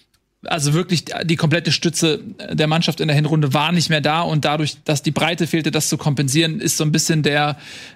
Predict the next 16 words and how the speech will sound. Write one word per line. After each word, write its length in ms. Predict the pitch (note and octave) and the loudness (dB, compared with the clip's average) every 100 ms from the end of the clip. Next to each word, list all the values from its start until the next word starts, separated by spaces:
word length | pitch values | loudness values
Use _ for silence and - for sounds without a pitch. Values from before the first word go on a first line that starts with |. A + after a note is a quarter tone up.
| - | -2
ähm, 600 | D3 C#3+ C#3 C#3+ D3+ - - - | 0 0 0 0 -2 -4 -10 -6
katastrophale, 920 | - E3 D#3+ - D3+ - D3+ D3+ D3+ C#3+ - - - - - | -4 0 0 0 -2 0 2 2 0 -4 -14 -20 -20 -20 -14
äh, 140 | - - | -10 0
Niedergang 720 | F#3 F3 E3 D3+ D#3 F3 E3 | 2 4 2 0 0 0 0
in 220 | E3+ E3+ D#3 | 0 0 2
der 140 | D#3 | 2
Rückrunde 400 | D#3 D#3 F3 E3 | 0 2 2 2
auch 140 | D3 | -2
zu 140 | - D#3+ | -2 -2
erklären. 560 | D#3 - G#3 A#3+ E3+ | -2 0 2 2 0
Allerdings 600 | D3+ E3 D#3+ F#3 - - - | 0 0 2 2 2 -2 0
glaube 340 | F3+ D#3+ F3+ | 0 2 2
ich, 80 | F3+ | 0
dass 220 | F3+ E3 | 0 0
sie 140 | F3 D#3+ | 0 2
sich 420 | D#3+ D#3 - | 2 0 -2